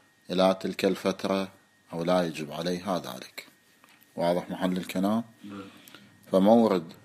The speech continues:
Speaker 1: ومحل الكلام في هذه المسألة ما إذا كان هنالك انقطاع فترة، بحيث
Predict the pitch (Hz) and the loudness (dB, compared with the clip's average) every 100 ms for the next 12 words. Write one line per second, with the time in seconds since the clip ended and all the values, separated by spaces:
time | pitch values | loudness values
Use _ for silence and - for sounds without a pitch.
0 | - _ _ _ _ _ 90 90 90 104 | -20 _ _ _ _ _ -4 -2 2 2
1 | 104 98 90 98 92 95 87 - 85 98 | 4 2 0 -2 2 0 -2 -10 -6 -2
2 | 104 101 92 90 85 - 78 82 92 101 | -2 -2 -8 -8 -6 -6 -6 -4 -4 -4
3 | 101 - _ - - _ _ - - 92 | -8 -20 _ -20 -20 _ _ -20 -14 -6
4 | 87 87 90 90 92 - 101 101 95 85 | -2 -2 -2 -2 -2 -4 -4 -4 -4 -6
5 | 87 95 98 98 - 107 107 107 - - | -4 0 0 -2 -4 -2 -2 -4 -8 -20
6 | - _ _ _ _ _ - - - - | -20 _ _ _ _ _ -20 -20 -18 -8
7 | 95 85 92 - 98 110 104 107 110 110 | -8 -4 -6 2 4 4 2 -2 -4 -4
8 | - - 110 - - 82 85 73 - - | -8 -4 -2 -2 -4 -6 -10 -12 -16 -20
9 | _ _ _ _ _ - - _ _ _ | _ _ _ _ _ -20 -20 _ _ _
10 | _ - - - - - - - - - | _ -20 -20 -20 -20 -20 -20 -20 -20 -16
11 | - 78 - 104 98 | -8 -4 2 4 4